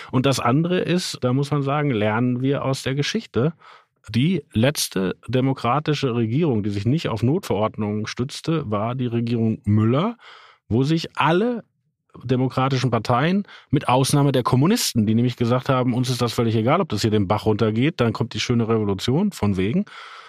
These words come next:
zusammengetan haben. Und als es diese breite Mehrheit in der Mitte, die ideologisch mindestens so unterschiedlich war wie heute,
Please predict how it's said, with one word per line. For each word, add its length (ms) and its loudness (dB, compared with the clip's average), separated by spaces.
zusammengetan 720 2
haben. 220 0
Und 100 -2
als 200 -4
es 120 -2
diese 360 2
breite 480 0
Mehrheit 640 2
in 120 0
der 120 4
Mitte, 340 2
die 300 0
ideologisch 680 0
mindestens 500 2
so 100 0
unterschiedlich 460 0
war 180 4
wie 80 4
heute, 420 2